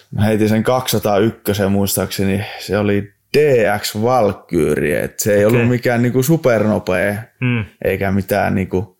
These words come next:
Speaker 1: Blizzard-muovia, mutta tota, kyllä nykyään varmaan noi Blizzard-muoviset vaikka bossit, niin
Speaker 2: Joo.
Speaker 1: kyllä ne varmaan pisimmälle lentää, mutta
Speaker 2: Joo.
Speaker 1: jos niihin tipseihin mennään, niin tota, en tiedä, varmaan jos haluaa sitä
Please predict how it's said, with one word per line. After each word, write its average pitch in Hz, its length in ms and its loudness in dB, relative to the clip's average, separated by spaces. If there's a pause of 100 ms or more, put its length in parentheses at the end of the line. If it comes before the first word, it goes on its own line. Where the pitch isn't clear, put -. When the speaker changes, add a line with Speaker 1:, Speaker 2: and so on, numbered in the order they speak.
(140)
Speaker 1:
Blizzard-muovia, 98 920 0
mutta 87 260 -2
tota, 95 260 2
kyllä 120 380 2 (240)
nykyään 127 460 2
varmaan 117 320 2
noi 117 140 4
Blizzard-muoviset 110 1400 0
vaikka 98 300 -2
bossit, 101 480 0
niin 87 300 -4 (120)
Speaker 2:
Joo. 107 160 -2
Speaker 1:
kyllä 101 120 2
ne 101 120 4
varmaan 107 360 0
pisimmälle 92 640 -2
lentää, 76 380 -2
mutta 92 300 -6 (300)
Speaker 2:
Joo. 101 300 -6
Speaker 1:
jos - 120 -8
niihin 110 220 2
tipseihin 113 560 2
mennään, 104 420 2
niin 101 160 0
tota, 104 380 0 (400)
en 165 220 4
tiedä, 165 200 4
varmaan 151 540 0
jos 156 160 0
haluaa 151 400 2
sitä 131 360 2